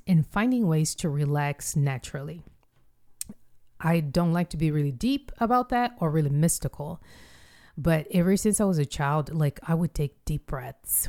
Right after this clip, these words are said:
when I was nervous about anything, and it's just worked for me for years. So what I've learned to do also is, as I find natural ways to relax,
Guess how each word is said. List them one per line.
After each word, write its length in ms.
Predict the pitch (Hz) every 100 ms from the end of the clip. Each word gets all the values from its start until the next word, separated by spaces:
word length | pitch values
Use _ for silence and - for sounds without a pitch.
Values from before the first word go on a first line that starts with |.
| -
when 160 | 147
I 60 | 143
was 220 | 131 -
nervous 540 | 151 139 131 127 - -
about 280 | 143 143 139
anything, 500 | 139 131 147 135 - -
and 120 | 156
it's 140 | 143
just 280 | - 135 -
worked 260 | 151 135 -
for 140 | 151
me 260 | 143 143 143
for 260 | - -
years. 640 | 131 123 143 127 135 - - - - - - -
So 680 | - 175 151 147 143 160 -
what 140 | 170
I've 140 | 151 151
learned 280 | 160 165
to 100 | -
do 160 | 143 143
also 520 | - 196 202 - 135 -
is, 280 | 156 139 -
as 220 | - 151 185
I 100 | 233
find 540 | - 143 143 156 156 -
natural 460 | 151 143 - 196
ways 280 | 170 139 -
to 120 | -
relax, 520 | 135 131 127 131 -